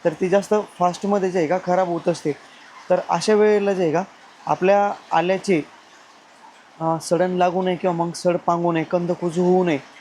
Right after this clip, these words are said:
तर त्यासाठी जे आहे का आपल्या आल्यामध्ये जे पाणी साचलेलं आहे समजा, तर ते साचलेलं पाणी आपण,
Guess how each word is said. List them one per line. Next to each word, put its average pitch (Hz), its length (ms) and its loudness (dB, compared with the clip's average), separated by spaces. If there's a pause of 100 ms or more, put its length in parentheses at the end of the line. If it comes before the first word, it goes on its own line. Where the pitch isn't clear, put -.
(360)
तर 175 60 2
त्यासाठी 202 480 -2
जे 185 80 -2
आहे 175 80 2
का 170 140 0
आपल्या 175 300 2
आल्यामध्ये 180 520 0 (200)
जे 175 100 0
पाणी 180 340 0
साचलेलं 190 460 0
आहे 170 240 0
समजा, 147 300 -2 (840)
तर 175 300 2
ते 190 80 0
साचलेलं 196 420 0
पाणी 190 260 -2
आपण, 196 340 -2